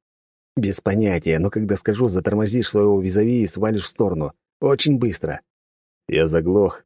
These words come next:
так как бывшая жрица то ли как-то в этом бедламе услышала мои слова, то ли просто увидела мою залитую с ног до головы фигуру на плече робота,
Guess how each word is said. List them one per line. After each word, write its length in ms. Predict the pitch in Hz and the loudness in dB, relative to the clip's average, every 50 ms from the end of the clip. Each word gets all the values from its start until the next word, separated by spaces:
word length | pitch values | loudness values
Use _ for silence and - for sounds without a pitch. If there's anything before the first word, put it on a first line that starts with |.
| _ - | _ -4
так 180 | 87 82 78 | -4 -4 -2
как 180 | - - 82 80 | -2 -2 -2 0
бывшая 380 | 85 85 80 - - 80 80 | 0 -2 -2 0 0 -2 -2
жрица 560 | 76 78 98 113 123 107 - - - - - - _ _ _ _ _ _ | 0 -2 -2 -2 -2 -2 -4 -4 -6 -6 -8 -10 _ _ _ _ _ _
то 100 | - 135 | 0 0
ли 120 | 117 107 95 | 2 0 0
как-то 440 | - - 107 - - - 92 87 82 | 0 -2 -2 -2 -2 -2 -2 -2 -2
в 140 | 78 80 | -2 -2
этом 420 | 92 92 - 92 87 82 78 76 76 | -2 0 0 0 0 0 -2 -2 -2
бедламе 500 | 78 95 87 90 90 95 95 92 87 82 | -2 -2 -2 0 2 2 2 2 2 0
услышала 480 | 78 78 - 104 120 113 - 101 98 | -2 -2 0 0 0 0 0 0 0
мои 160 | 98 95 95 90 | 2 2 0 0
слова, 460 | - 95 92 90 90 87 80 73 - - _ _ _ | -2 -2 -2 0 0 -2 -2 -6 -8 -14 _ _ _
то 100 | - 127 | -2 -2
ли 100 | 120 107 | 0 -2
просто 480 | - - 120 101 - - 87 82 73 - - - - | 0 0 -2 -2 -2 -2 -2 -2 -2 -4 -10 -12 -10
увидела 600 | 98 98 98 107 123 120 110 117 110 104 98 92 | -6 -4 -2 -2 -2 0 2 2 4 4 4 2
мою 320 | 90 90 95 98 98 95 | 2 0 2 2 0 0
залитую 460 | 85 - 101 98 92 85 - 92 87 82 | 0 0 0 0 0 0 -2 -2 -4 -2
с 80 | - | -2
ног 200 | 98 95 92 87 | -2 -2 0 -2
до 80 | 80 85 | -2 -2
головы 280 | 85 90 92 90 87 | 0 0 0 0 0
фигуру 500 | 78 - 87 87 90 98 101 95 95 90 | -2 -4 -4 -2 0 0 0 2 2 0
на 140 | 85 82 80 | 0 -2 -4
плече 300 | - 87 80 - 95 92 | -4 -6 -2 0 0 2
робота, 500 | 85 95 95 90 87 82 - 87 82 - | 2 2 0 0 0 -2 -2 -4 -4 -6